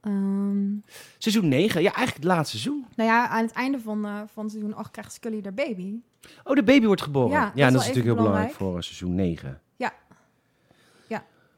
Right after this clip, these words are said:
Speaker 1: want, eh, nou ja, in, in, eh, in de laatste aflevering van seizoen acht blijkt dus, ja, dat wisten we al wel een beetje, maar dan blijkt pas echt hoeveel mensen achter die baby van Scully aan zitten.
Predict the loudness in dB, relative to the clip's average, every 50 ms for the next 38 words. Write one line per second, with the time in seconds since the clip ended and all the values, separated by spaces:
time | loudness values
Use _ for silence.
0 | _ _ -10 -8 -6 -8 -8 -8 -10 -8 -8 -8 -8 -10 -10 -14 _ -8 -4 -4
1 | -4 -2 -2 -4 -4 -4 -4 -2 -2 0 0 0 -2 -4 -4 -6 -8 -6 -6 -4
2 | -4 -4 -4 -6 -8 -8 -10 -12 -12 -10 -8 -8 -8 -10 -14 _ _ _ _ -20
3 | -20 _ _ -12 -10 -10 -8 -6 -6 -6 -4 -2 -4 -4 -4 -6 -6 -6 -6 -4
4 | -2 -2 -2 -2 -2 -4 _ _ _ _ _ -10 -10 -10 -10 -12 _ -10 -8 -6
5 | -4 -4 -6 -6 -6 -8 -8 -8 -10 -14 -20 -20 _ _ -8 -8 -6 -6 -4 -4
6 | -4 -6 -6 -6 -4 -4 -2 -2 -2 -2 -2 -2 -4 -6 -10 -8 -6 -6 -6 -4
7 | -6 -8 -10 -12 -10 -6 -4 -4 -2 -2 -4 -4 -6 -8 -10 _ -12 -12 -12 -10
8 | -10 -10 -10 -10 -10 -12 -10 -8 -6 -6 -6 -4 -4 -2 0 0 0 -2 -2 -6
9 | -10 -14 -14 -14 -14 -12 -12 -10 -6 -4 -4 -4 -4 -4 -6 -6 -8 -10 -10 -8
10 | -6 -6 -6 -4 -2 -2 -2 -2 -2 -6 -8 -10 -10 -10